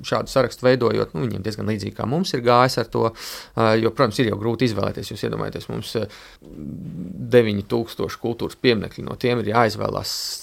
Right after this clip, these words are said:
nu, ļoti neliels skaits. Mm, un šeit iestājas tas, ā, sarežģītais ast-, apstākļs, kad ir jāsadarbojas ar mil-, militāristiem, ar, ar armiju. Viņiem ir cita taktika, cits skatījums, un tad jums iesniedzat sarakstu un pasakat,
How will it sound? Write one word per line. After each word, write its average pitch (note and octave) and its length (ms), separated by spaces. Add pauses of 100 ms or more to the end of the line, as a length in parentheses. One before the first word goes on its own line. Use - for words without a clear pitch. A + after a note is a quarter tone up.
(140)
nu, B2 260
ļoti C3+ 460
neliels C3 500
skaits. - 400
Mm, A2+ 480
un A#2 80
šeit D3+ 220
iestājas B2 320
tas, - 160
ā, A#2+ 180
sarežģītais A#2 760
ast-, C#3+ 280 (280)
apstākļs, A#2+ 540
kad A2 160
ir A2 80
jāsadarbojas A#2 480
ar A2+ 80
mil-, G#2 200
militāristiem, D3+ 920
ar, - 260
ar B2 160
armiju. D3 460 (300)
Viņiem A#2+ 360
ir A2 160
cita - 340
taktika, C3 460
cits C#3 320 (120)
skatījums, D#3+ 720
un A#2 140
tad A2 240
jums A#2 320
iesniedzat A2 560
sarakstu D3 320
un G#2 80
pasakat, A#2 400